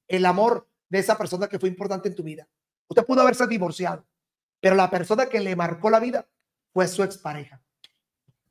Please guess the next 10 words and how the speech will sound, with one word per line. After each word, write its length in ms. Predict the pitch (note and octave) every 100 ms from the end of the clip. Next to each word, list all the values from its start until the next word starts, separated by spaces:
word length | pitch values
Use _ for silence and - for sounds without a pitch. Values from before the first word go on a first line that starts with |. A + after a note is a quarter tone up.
| _ _ _ -
Ya 180 | G#3
regreso 360 | A3 A3 A3 A#3
con 140 | G3
Acuario. 500 | E3+ F3 F#3 E3+ E3+ _ _ _ _ _ _ _ _ _
Ya 260 | C#3 G3 G#3+
regresamos 580 | G#3+ F3 F3 F#3+ F#3+ F3+
con 160 | E3
Acuario. 560 | D#3+ D#3+ E3 D#3+ D#3 D#3 _ _ _ _ _ _ _ _ _ _ _ _ _ _ _ _ _ _
Saludos, 680 | - D#3+ G3 B3+ G#3+ - -
Lady, 760 | F#3+ G#3+ G#3+ F#3 F3 - -